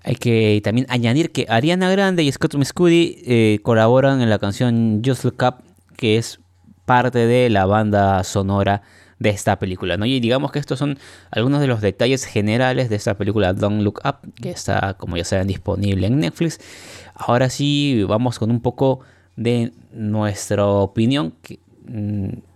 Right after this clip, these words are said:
que tanto Renzo como yo, vale aclarar, no somos, eh, especialistas en cine, no tenemos ningún doctorado ni na-, ni nada por el estilo, pero en nuestra humilde opinión de ocionautas, de gente que ha visto esta película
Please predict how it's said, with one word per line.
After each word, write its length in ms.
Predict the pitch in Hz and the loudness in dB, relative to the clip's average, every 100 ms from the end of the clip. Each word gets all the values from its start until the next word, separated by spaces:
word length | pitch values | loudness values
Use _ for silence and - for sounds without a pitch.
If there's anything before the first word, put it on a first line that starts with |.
| 117 95 | -20 -16
que 100 | - | -10
tanto 260 | 98 98 101 | -6 -4 -4
Renzo 560 | 104 117 113 113 101 98 | -2 -2 -2 -2 -2 -4
como 220 | 95 98 | -4 -2
yo, 100 | 110 | 0
vale 220 | 104 98 | 0 0
aclarar, 500 | 92 95 95 101 - | -2 0 0 -2 -4
no 220 | 98 95 | -8 -10
somos, 440 | - 95 95 95 - - - - - - | -6 -4 -4 -6 -12 -20 -20 -20 -20 -12
eh, 420 | - 98 95 92 95 | -4 0 0 -2 -4
especialistas 920 | - - - 98 - 101 113 - 101 | -8 -10 -8 -8 -4 -2 -4 -4 -6
en 160 | 95 92 | -6 -6
cine, 320 | 92 117 110 | -2 0 0
no 100 | 98 | -2
tenemos 300 | 92 98 98 | -2 -2 0
ningún 240 | 104 101 101 | 0 0 0
doctorado 340 | 98 101 104 | -2 0 0
ni 40 | 101 | 2
na-, 220 | 107 107 | -2 -2
ni 80 | 107 | -2
nada 180 | 120 131 | 0 0
por 100 | 185 | -2
el 40 | |
estilo, 240 | 170 233 | -2 -2
pero 300 | 208 214 - | 0 -2 -2
en 140 | 185 135 | -6 -4
nuestra 260 | 131 - | -4 -2
humilde 300 | 139 143 139 135 | -2 0 0 0
opinión 380 | 131 127 131 | 0 -2 -2
de 100 | 113 - | -2 -4
ocionautas, 600 | 101 - 107 120 135 113 | -8 -6 -4 -2 -2 -4
de 60 | |
gente 180 | 104 110 | -2 -4
que 100 | 107 | 0
ha 40 | 104 | -2
visto 120 | - | -2
esta 180 | - 107 | -6 -4
película 440 | 107 101 104 107 | -4 -2 -2 -2